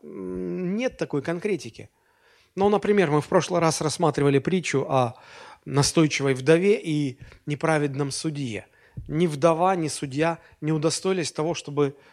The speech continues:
быть названы по имени. Да это и не нужно, потому что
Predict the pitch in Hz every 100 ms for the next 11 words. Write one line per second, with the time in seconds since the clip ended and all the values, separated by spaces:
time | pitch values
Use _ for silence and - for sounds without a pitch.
0 | _ 135 151 175 156 131 147 151 - 151
1 | - 180 165 120 92 - _ _ _ _
2 | 143 202 220 226 240 240 202 123 117 135
3 | 185 202 - 185